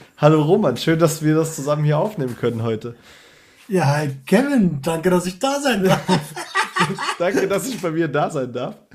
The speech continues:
Speaker 1: Ja, äh, keine Ahnung, ich hab ja so einfach vor ein paar Tagen gesagt, Roman, bei mir ist so viel los und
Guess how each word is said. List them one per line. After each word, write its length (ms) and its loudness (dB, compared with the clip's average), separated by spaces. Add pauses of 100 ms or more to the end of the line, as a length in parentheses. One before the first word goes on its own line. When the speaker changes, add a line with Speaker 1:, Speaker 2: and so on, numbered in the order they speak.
(580)
Speaker 1:
Ja, 500 4
äh, 80 -4
keine 240 -2
Ahnung, 180 2
ich 100 0
hab 120 0
ja 80 2
so 140 0
einfach 220 -2
vor 180 -4
ein 100 -8
paar 240 -2
Tagen 320 -2
gesagt, 320 -2
Roman, 240 2
bei 80 2
mir 160 -2
ist 140 -2
so 100 2
viel 180 0
los 360 4
und 320 -2